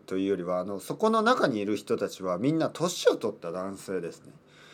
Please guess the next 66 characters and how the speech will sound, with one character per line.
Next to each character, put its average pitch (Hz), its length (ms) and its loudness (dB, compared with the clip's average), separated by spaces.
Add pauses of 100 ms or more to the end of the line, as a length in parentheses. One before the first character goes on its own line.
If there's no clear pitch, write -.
(460)
年 190 240 0
を 240 80 8
取 147 120 2
っ - 60 -12
た 95 100 0
男 92 220 -4
性 95 260 -4
が 147 300 6
日 87 80 -8
本 95 160 -8
の 85 180 -8
リ 98 180 -4
ー - 20 -8
ダ 71 160 -6
ー - 20 -16
た 71 100 -14
ち - 160 -12
な 58 80 -14
ん 57 80 -16
で - 80 -18
す。 - 160 -20 (460)
だ 170 100 0
か 170 100 4
ら 151 80 6
も 143 120 2
ち 226 100 2
ろ 190 80 6
ん 120 40 0
女 107 160 0
性 143 240 4
も 135 140 2
少 - 220 -8
な 131 140 0
い - 60 -6
し、 85 280 -6
も 101 120 -6
ち 110 100 -4
ろ 143 80 4
ん 92 60 -2
若 131 320 4
い 110 80 2
男 92 320 -4
も 95 100 -6
少 - 240 -6
な 180 140 8
い 143 40 4
ん 110 40 0
で 80 80 -6
す - 80 -12
よ。 - 120 -14 (600)
は 87 200 -6
い。 73 80 -14 (360)
だ 160 80 2
か 165 100 6
ら 127 80 6
僕 185 580 0
に、 185 320 4
そ 98 140 -6
の、 85 560 -6
そ - 180 -4
の、 76 380 -6 (180)
男 165 380 6
全 151 300 6
部 92 100 -2
を 57 100 -6
ね、 90 140 -12